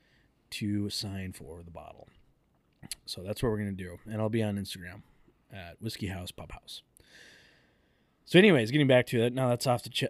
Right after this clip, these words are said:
you know, off my chest. I remembered. Um, hopefully, we'll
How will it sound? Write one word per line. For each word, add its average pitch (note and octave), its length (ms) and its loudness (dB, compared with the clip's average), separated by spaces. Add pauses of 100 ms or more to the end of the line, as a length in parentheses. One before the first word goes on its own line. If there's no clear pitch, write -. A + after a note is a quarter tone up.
you A#2+ 200 -8
know, A2 260 -2
off A#2+ 220 -8
my A#2+ 120 -2
chest. A#2 480 -4 (200)
I A2 60 -10
remembered. A#2+ 680 0 (200)
Um, A2+ 500 -2
hopefully, B2+ 280 -2
we'll A2 80 -2